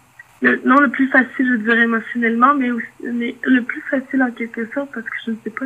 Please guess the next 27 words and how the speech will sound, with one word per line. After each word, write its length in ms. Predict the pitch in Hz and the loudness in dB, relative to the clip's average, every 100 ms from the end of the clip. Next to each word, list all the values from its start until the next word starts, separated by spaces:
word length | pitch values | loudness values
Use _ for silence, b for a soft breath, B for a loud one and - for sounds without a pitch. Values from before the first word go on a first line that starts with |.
| 262 | -8
si 100 | 233 | -6
je 60 | 226 | -6
serais 280 | - 233 | -2 0
revenue 420 | 226 220 226 240 254 B B B | 0 -2 -2 -4 -6 B B B
aussi 320 | 254 262 - 247 | -4 -4 -2 2
rapidement 600 | 247 233 - 240 233 240 B B - | 2 0 -8 -4 -2 -4 B B -2
à 100 | 226 | 0
ma 140 | 220 208 | 2 -2
communauté 640 | 226 220 214 202 - 233 - | -2 -2 -2 -6 -8 -10 -8
si 140 | 233 | -4
je 80 | 220 | 0
n'aurais 200 | 214 202 | 0 -2
pas 180 | 202 214 - | -4 -6 -6
écrit 280 | - - 220 | -12 -6 -4
la 100 | - | -4
poésie 560 | - 208 208 202 220 - B B | -4 -4 -4 -4 -8 -8 B B
et 100 | 226 | 2
que 80 | 226 | 2
j'aurais 220 | 196 202 - | 2 -2 -2
cherché 400 | 208 - - 247 - B B | -2 0 0 -2 -4 B B
dans 100 | 214 | 0
le 60 | 202 | 0
fin 220 | - 220 - | 0 0 0
fond 180 | 226 240 B B B | -2 -2 B B B
de 60 | 220 | 2
moi-même, 600 | 220 208 208 214 233 254 - B B B 214 | 4 4 4 4 4 0 -4 B B B 4
euh, 360 | 208 208 208 | 6 4 2